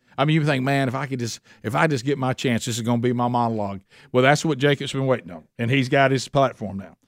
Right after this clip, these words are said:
"These twenty-two years I have been with you,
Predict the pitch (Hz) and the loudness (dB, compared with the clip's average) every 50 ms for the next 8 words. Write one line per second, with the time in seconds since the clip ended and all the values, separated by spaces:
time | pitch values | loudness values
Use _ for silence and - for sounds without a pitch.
0 | _ _ _ _ _ _ _ _ - 147 147 139 - - - 196 214 240 247 220 | _ _ _ _ _ _ _ _ 0 2 2 2 0 0 2 2 2 2 0 0
1 | - 226 233 220 202 196 190 160 143 139 139 135 - - 139 151 143 139 143 160 | -2 -2 0 0 2 2 2 2 2 2 0 -2 0 0 2 2 2 2 0 0
2 | 160 156 139 131 113 110 104 101 98 98 110 127 | 0 2 0 0 0 0 -2 -2 -2 -4 -4 -6